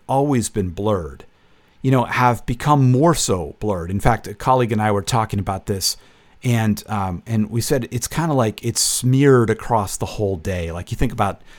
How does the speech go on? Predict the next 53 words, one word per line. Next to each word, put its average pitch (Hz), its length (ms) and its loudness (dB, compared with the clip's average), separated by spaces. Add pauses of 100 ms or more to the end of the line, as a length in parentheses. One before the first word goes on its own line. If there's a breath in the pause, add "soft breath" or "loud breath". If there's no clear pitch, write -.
(160 loud breath)
like, - 140 -6
smearing 110 580 0
jelly 110 440 0
on 92 120 -2
a 87 40 -8
piece - 280 -2
of 90 100 -6
bread. 95 340 -2 (300 soft breath)
It's - 80 -12
kinda 143 180 0
like 110 200 -6
that. 76 260 -8 (440 soft breath)
Work 139 240 4
has 127 140 0
kinda 113 260 0
gotten 104 520 -2
across 113 540 -2
that. 92 140 -4
Now, 127 240 2 (720 soft breath)
I, 131 320 2
it's 131 160 -6
always 214 340 0
been 120 420 -2
part 120 320 2
of 92 160 0
a, - 60 -6 (240)
a 104 100 -12
challenge 101 520 -2
or 95 80 -6
things 104 260 0
with 98 240 -4
remote 95 340 0
working. 101 520 2 (580 soft breath)
You 123 200 0
know, 92 180 -2
it's, - 280 -6
it's 107 160 -4
easy 113 200 2
enough 107 180 0
to 98 80 -14
get 110 160 -2
up 104 160 -2
in 90 80 -4
the 90 60 -4
morning 101 400 0
and 90 80 -8
start 110 280 2
working 117 400 2
and 101 120 2
then 104 140 0
just - 260 -4
kinda 101 240 -4
keep 123 340 -4